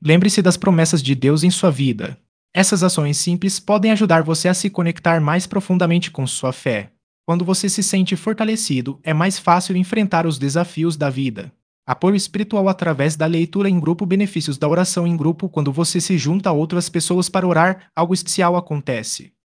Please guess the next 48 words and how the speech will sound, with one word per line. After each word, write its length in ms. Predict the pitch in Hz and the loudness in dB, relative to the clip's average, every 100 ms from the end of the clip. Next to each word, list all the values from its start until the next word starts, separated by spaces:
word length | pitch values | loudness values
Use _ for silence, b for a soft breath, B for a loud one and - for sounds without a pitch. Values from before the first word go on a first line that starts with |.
| _ | _
A 120 | 123 | 0
oração 400 | 135 151 - 175 | 4 4 4 4
em 100 | 180 | 4
grupo 260 | 156 160 175 | 2 0 2
não 160 | 190 | 2
só 220 | 208 196 175 | 2 2 2
fortalece 640 | - 196 208 190 180 185 | 0 0 2 4 2 0
sua 220 | - 180 | 0 -2
fé, 380 | 175 160 180 - - | 0 0 0 -4 0
mas 240 | 160 165 | 0 2
também 300 | 185 180 208 | 4 4 4
cria 300 | 196 170 180 | 2 2 4
laços 360 | 170 170 175 147 | 6 4 2 0
mais 280 | 151 196 | 2 0
profundos 560 | - 190 - 175 180 175 | 2 0 2 0 2 -2
com 180 | - 208 | 0 0
os 140 | 175 | 2
outros. 540 | 131 113 - 117 - _ _ _ - | 0 -2 -8 -12 -14 _ _ _ -4
Aqui 220 | 165 220 | 0 2
estão 240 | 220 185 | 2 2
alguns 300 | 175 170 190 | 4 4 4
benefícios 540 | 185 185 - 165 165 - | 4 4 2 0 0 -2
que 120 | 214 | 0
você 220 | 202 190 | 2 2
pode 180 | 180 170 | 2 2
experimentar. 720 | - 160 156 160 139 113 - - | 0 2 2 4 2 0 -8 -10
Um. 220 | 131 113 113 _ _ - | -6 -6 -10 _ _ -6
Sentimento 500 | 156 160 160 156 156 | -2 2 4 4 2
de 80 | 147 | 0
comunhão. 600 | 165 160 170 135 117 113 - | 0 2 4 2 0 -4 -8
Você 240 | 131 135 | -4 0
percebe 420 | 180 208 - 185 180 | 2 2 4 2 4
que 100 | 160 | 4
não 120 | 180 | 4
está 180 | 165 135 | 2 0
sozinho. 560 | - 151 127 107 113 _ _ _ - | 2 2 2 -2 -6 _ _ _ 0
Todos 260 | 180 180 | 2 2
têm 140 | 175 160 | 2 2
suas 260 | - 143 | 2 2
lutas 420 | 156 170 190 185 - | 2 2 2 0 0
e 60 | |
juntos 380 | 156 151 190 180 | 2 4 4 4
vocês 280 | 147 147 143 | 2 0 -2
podem 340 | - 160 160 | 4 4 4
apoiar 340 | 175 214 175 175 | 2 4 4 4
uns 120 | 170 | 4
aos 200 | 165 131 | 2 2
outros. 480 | 117 110 113 - | -2 -4 -10 -10